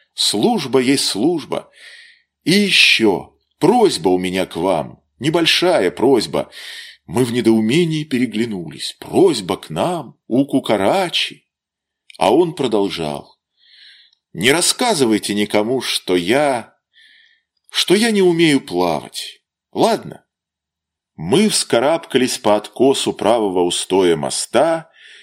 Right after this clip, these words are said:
и стали подниматься по Воразисхевскому подъему. Тому, что я, сын строгой, казалось бы, больше некуда матери, курил, удивляться не приходилось.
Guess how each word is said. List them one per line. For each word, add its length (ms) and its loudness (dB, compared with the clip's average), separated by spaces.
и 120 2
стали 420 2
подниматься 1080 0
по 100 0
Воразисхевскому 1120 -2
подъему. 840 -6
Тому, 360 2
что 320 -2
я, 400 0
сын 320 -2
строгой, 760 0
казалось 480 -2
бы, 260 2
больше 380 2
некуда 400 0
матери, 560 -2
курил, 720 -2
удивляться 640 0
не 100 -8
приходилось. 840 -6